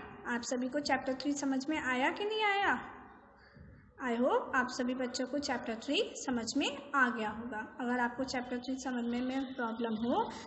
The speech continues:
तो आप video को बार-बार देखिए और बार-बार देखकर उसको समझिए। तो आज हम start करेंगे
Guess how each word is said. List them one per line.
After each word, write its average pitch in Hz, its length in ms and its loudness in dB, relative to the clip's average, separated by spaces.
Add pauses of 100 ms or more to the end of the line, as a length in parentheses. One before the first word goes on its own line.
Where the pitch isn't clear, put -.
(140)
तो - 60 0
आप 262 340 6
video 247 300 4
को 311 140 2
बार-बार 240 460 6
देखिए 226 420 2
और 311 160 2
बार-बार 240 380 2
देखकर 254 420 0
उसको 320 340 0 (320)
समझिए। 233 580 2 (640)
तो - 80 -6 (100)
आज 294 280 8
हम 311 140 2
start 240 400 2
करेंगे 226 440 2